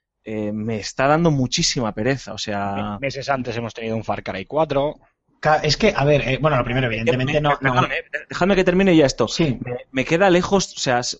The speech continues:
Speaker 1: eh, se me, veo demasiado lejos el Tomb Raider, por ejemplo. O sea, necesito una experiencia lineal, guiada, que me lleve de las manos, porque este tipo de, de, de, de juegos, ah, ya lo comenté el día que hablábamos del análisis del, del The Witcher, ¿no? A mí me absorben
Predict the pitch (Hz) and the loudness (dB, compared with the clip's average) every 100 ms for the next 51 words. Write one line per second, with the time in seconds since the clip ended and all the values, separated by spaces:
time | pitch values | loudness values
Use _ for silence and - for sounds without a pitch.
0 | - 98 117 123 - 120 117 123 120 170 | -12 -12 -10 -8 -4 -4 -4 -4 4 4
1 | 185 156 165 185 156 165 180 123 113 151 | 6 2 4 6 6 4 0 -2 -2 -4
2 | 131 165 117 110 110 - 147 - _ - | -2 -2 -2 -6 -10 -6 -8 -10 _ -12
3 | 113 110 - - - - 120 120 160 165 | -6 -6 -8 -20 -10 -4 -2 0 0 2
4 | 165 147 - 143 151 - 131 120 123 143 | 2 0 0 2 2 2 2 2 2 4
5 | 151 143 123 135 147 139 120 117 131 131 | 4 2 2 4 2 0 -2 -2 0 2
6 | 120 113 127 147 156 160 - _ - _ | 0 -2 -2 0 0 -2 -8 _ -20 _
7 | _ - 117 - 117 113 110 110 110 110 | _ -2 -2 -2 0 2 2 0 -2 -2
8 | 117 131 - 170 175 151 165 147 151 135 | -4 -6 -4 -2 -2 0 4 4 4 0
9 | 135 135 135 135 131 127 123 123 117 _ | 0 2 2 0 -2 -4 -4 -2 -4 _
10 | _ - 123 120 117 113 110 - 165 175 | _ -14 -8 0 2 2 0 4 4 6
11 | 180 - _ _ _ _ _ _ _ - | 4 0 _ _ _ _ _ _ _ -6
12 | 117 117 127 123 143 170 143 127 123 135 | -2 -2 -2 2 4 4 4 2 4 4
13 | 123 123 113 117 123 117 113 113 113 107 | 6 4 4 4 4 2 0 0 -2 -6
14 | 110 107 104 104 104 104 110 104 107 101 | -6 -6 -6 -6 -8 -10 -14 -14 -14 -12
15 | 104 113 135 107 117 123 120 151 151 143 | -6 -2 -2 -4 -4 -2 2 4 4 2
16 | - 151 143 | 0 2 0